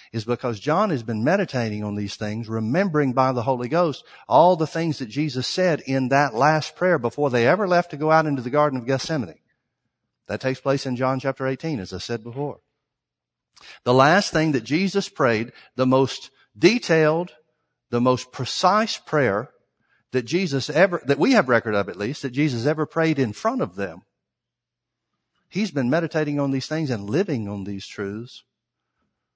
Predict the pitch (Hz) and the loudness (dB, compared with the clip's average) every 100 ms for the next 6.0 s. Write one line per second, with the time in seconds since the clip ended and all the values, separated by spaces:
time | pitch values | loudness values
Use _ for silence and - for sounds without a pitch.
0 | _ _ _ 104 101 101 - 107 - 101 | _ _ _ -8 -6 -6 -10 -14 -14 -12
1 | 139 190 _ _ _ _ _ _ _ _ | -12 -14 _ _ _ _ _ _ _ _
2 | _ _ _ _ _ _ _ _ 110 101 | _ _ _ _ _ _ _ _ -8 -8
3 | - 123 107 127 196 185 104 90 87 110 | -6 -6 -2 -2 -2 -2 -6 -8 -12 -16
4 | _ _ _ _ _ _ _ 104 127 156 | _ _ _ _ _ _ _ -6 -4 -4
5 | 117 - 104 98 95 165 165 101 - | -6 -6 -8 -8 -6 -6 -6 -10 -14